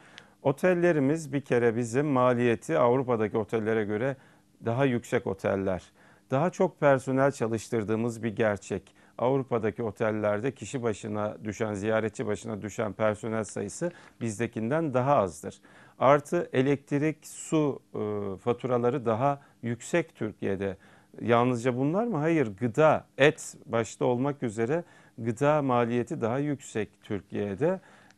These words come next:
E, alkol maliyeti çok çok daha yüksek. E, tabii ki bunların hepsini bir tarafa bırakın. Bizde her şey dahilken konaklama, Avrupa'da oda kahvaltı kalarak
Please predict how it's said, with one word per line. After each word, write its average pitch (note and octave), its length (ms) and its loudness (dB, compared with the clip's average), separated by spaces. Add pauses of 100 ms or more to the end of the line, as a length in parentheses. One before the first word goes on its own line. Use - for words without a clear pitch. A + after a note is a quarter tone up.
E, G2 240 -10 (560)
alkol C3 560 4 (160)
maliyeti A#2 800 0
çok - 320 -2
çok - 280 -10
daha F#2 200 -4
yüksek. F#2+ 640 -2 (720)
E, D#3 200 0 (600)
tabii F3 440 4
ki A3 260 -2 (160)
bunların D#3 480 2
hepsini D#3+ 380 2
bir C3 100 0
tarafa B2 400 0
bırakın. B2 460 0 (340)
Bizde C3 400 0
her G3 220 6
şey C#3+ 300 4
dahilken A#2+ 1160 2
konaklama, A2+ 840 0 (300)
Avrupa'da D#3+ 640 4
oda E3 240 0
kahvaltı E3 640 4
kalarak E3 480 4